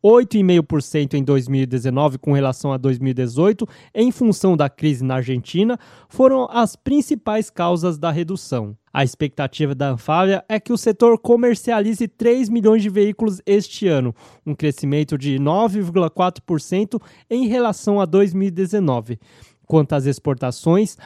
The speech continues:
a expectativa é de nova queda de onze por cento em função da manutenção do cenário difícil nos países vizinhos,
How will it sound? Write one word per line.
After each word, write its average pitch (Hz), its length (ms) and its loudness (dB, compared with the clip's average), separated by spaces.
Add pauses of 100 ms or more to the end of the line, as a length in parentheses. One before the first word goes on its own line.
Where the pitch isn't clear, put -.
(120)
a 180 80 -6
expectativa 220 800 -2
é 220 160 -2
de 202 140 -2
nova 240 400 0
queda 135 420 -2
de 127 300 -8
onze 226 380 2
por 196 200 -2
cento 226 400 0 (300)
em 277 160 2
função 220 460 0
da 208 120 -2
manutenção 220 720 -2
do 190 80 -6
cenário 220 500 -2
difícil 180 640 -4 (280)
nos 269 180 0
países 226 520 -2
vizinhos, 147 540 -2